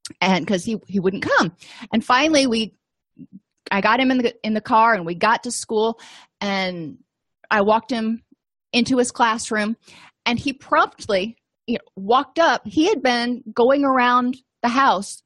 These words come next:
looking between seat cushions and stuff and finding change. And he pulled change out of his pocket and put it on his teacher's desk. And he said,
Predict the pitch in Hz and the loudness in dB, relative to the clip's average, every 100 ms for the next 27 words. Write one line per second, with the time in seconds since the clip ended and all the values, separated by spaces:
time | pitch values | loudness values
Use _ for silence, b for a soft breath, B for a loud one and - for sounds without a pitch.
0 | _ 220 247 277 262 - 277 240 - 269 | _ -2 0 0 0 0 -2 0 -4 -4
1 | - 240 - 202 196 185 - 165 170 - | -2 -4 -2 -6 -6 -8 -4 0 0 0
2 | 208 - 247 254 240 214 - - 285 285 | -4 0 2 4 2 -2 -10 -2 2 2
3 | 185 123 - - _ b b b b b | 0 -6 -12 -16 _ b b b b b
4 | _ _ _ 220 226 - - 330 339 247 | _ _ _ 0 0 0 -4 0 0 -2
5 | - 302 285 247 220 247 254 - - 262 | 0 2 2 2 0 2 0 -2 0 0
6 | - 180 _ _ 226 233 311 277 247 233 | 0 -8 _ _ -2 0 -2 0 0 0
7 | 226 - 247 247 226 - - _ - 180 | -2 -4 -4 0 -2 -4 -20 _ -16 0
8 | 254 233 208 - 214 202 226 208 | 2 2 0 -6 -4 0 0 0